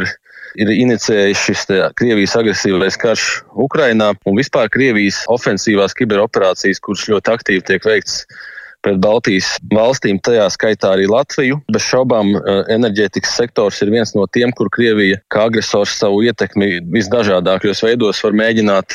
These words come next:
realizēt, tajā skaitā kibervidē. Tātad šis brīdis ir tas, kad,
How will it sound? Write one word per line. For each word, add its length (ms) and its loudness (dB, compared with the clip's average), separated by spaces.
realizēt, 560 0
tajā 240 2
skaitā 400 -2
kibervidē. 640 -2
Tātad 320 -2
šis 240 -2
brīdis 400 0
ir 160 0
tas, 260 -2
kad, 220 -4